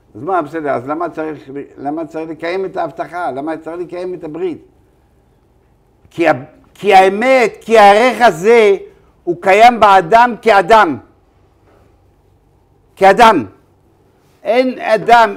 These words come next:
אתה לא אדם, אתה לא אדם אם אין לך את ה-, האלוקים ברא את האדם ישר. זה מהות של האדם. אדם יש לו ב-,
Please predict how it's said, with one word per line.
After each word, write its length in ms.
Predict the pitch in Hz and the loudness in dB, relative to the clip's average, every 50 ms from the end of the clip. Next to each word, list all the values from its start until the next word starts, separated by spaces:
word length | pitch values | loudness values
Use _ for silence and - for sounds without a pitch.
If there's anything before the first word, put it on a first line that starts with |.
| - - | -6 -6
אתה 200 | - - 202 208 | -4 0 2 2
לא 240 | 220 233 247 247 240 | 4 4 4 4 4
אדם, 540 | 202 170 165 233 233 240 233 202 165 139 139 - - 147 | 4 2 4 6 6 8 6 4 2 -4 -6 -8 -10 -10
אתה 200 | 160 - 196 202 | -8 -6 -4 -2
לא 180 | 214 226 220 214 | 0 2 2 2
אדם 420 | 185 160 160 233 240 240 233 226 | 2 2 4 4 4 4 4 0
אם 140 | 220 208 208 | -4 -4 -2
אין 120 | 214 226 233 | -2 0 2
לך 200 | 226 202 - - | 2 0 0 0
את 300 | 202 196 196 185 190 190 | 0 0 0 0 0 -2
ה-, 140 | 180 160 131 - - | -4 -4 -4 -10 -12
האלוקים 720 | - 127 147 156 170 170 170 - - 226 240 233 214 180 165 | -8 -6 -6 -4 -4 -6 -6 -8 -8 -10 -10 -10 -8 -2 0
ברא 320 | 190 190 190 214 220 220 | 0 0 2 2 0 0
את 120 | 196 - | 0 0
האדם 400 | 196 185 185 170 190 208 214 214 | 0 0 0 0 0 -2 0 0
ישר. 380 | 202 196 - - 180 - 143 117 101 - _ _ _ - - - - - | -4 -6 -4 -2 -2 0 0 -2 -4 -8 _ _ _ -20 -20 -20 -16 -14
זה 480 | 123 139 175 262 285 285 277 277 269 240 180 - - | -10 -4 0 0 2 2 0 -2 -4 -6 -10 -12 -10
מהות 480 | 165 175 180 185 208 262 285 262 - | -4 -2 0 2 2 0 0 -4 -6
של 120 | - 226 240 | -4 -2 -2
האדם. 480 | 233 226 220 190 180 180 165 139 110 104 - _ _ _ _ _ _ _ _ _ _ - | -2 0 -2 0 0 0 0 0 -2 -8 -18 _ _ _ _ _ _ _ _ _ _ -14
אדם 500 | - 151 151 143 180 233 254 262 262 254 240 | -10 -10 -6 2 4 4 4 4 2 0 -2
יש 280 | 247 247 240 233 - | -4 -4 -4 -4 -4
לו 200 | 254 269 262 | -2 -2 0
ב-, 40 | 254 | 2